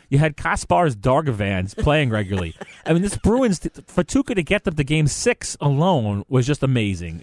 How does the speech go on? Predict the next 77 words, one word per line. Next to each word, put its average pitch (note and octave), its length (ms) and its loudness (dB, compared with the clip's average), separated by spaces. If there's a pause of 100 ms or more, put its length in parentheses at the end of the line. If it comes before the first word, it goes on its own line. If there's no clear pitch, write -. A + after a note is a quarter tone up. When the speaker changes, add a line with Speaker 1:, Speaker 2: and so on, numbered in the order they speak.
(100)
Speaker 1:
The, C#3 100 2
Speaker 2:
But, E3 120 0
but D#3+ 140 2
Speaker 1:
the - 0 -
Speaker 2:
the E3 80 4
Speaker 1:
way E3 80 8
Speaker 2:
way G#3+ 80 8
Speaker 1:
they A#3+ 40 8
Speaker 2:
it G3+ 60 4
read F#3 280 2
through D#3 160 -6
game D3 200 0
three E3+ 260 -2
was B2 380 0
this D#3 240 -10
was C3 180 -12 (300)
gonna B2+ 180 -6
happen. C3 300 0
It G#2+ 80 -14
was G2+ 120 -14
over. B2 300 0
Like, F#2 140 -14
the A2 80 -18
series D3 320 -8
was G2+ 100 -18
done. A#2 380 -2
Speaker 1:
Yeah, A2+ 520 2
I, A#2 60 -4
I B2 40 2
don't C#3+ 160 2
remember B2+ 280 2
feeling G#2+ 360 0
that F#2 120 -4
way F#2 140 -4
for G2 160 -10
sure. F2+ 280 -4
I, D#2+ 200 -12 (100)
I, F2+ 140 -12 (280)
I F#2+ 140 -10
mean, F#2+ 300 -2
maybe A#2 240 2
the A2+ 60 -6
people A#2+ 260 0
at A2 60 -4
the G#2+ 60 -6
Globe A2 300 0
did A#2 180 0
because G#2 320 -4
they G2+ 120 -2
watch G2+ 260 -2
hockey G2+ 400 -4
three G#2+ 160 0
weeks G2+ 260 0
out G#2 120 -2
of F#2 80 -8
the F#2 60 -6
year, G2 260 0
but F#2+ 280 -2 (300)
Speaker 2:
<laughs> - 280 -20
Speaker 1:
I A#2 160 2
didn't, A#2+ 260 0
I C3+ 80 2
don't D#3+ 160 2
remember D#3+ 260 4
feeling D3+ 340 2
that C#3 160 2
way. C#3 200 2
You B2 80 2
know, C#3+ 120 0
I C#3 100 -6
mean, C#3+ 160 2
maybe, F#3 360 2
I C#3 60 0
think G#3+ 180 -2
they E3 120 2
might D3 200 2
have, E3+ 160 -2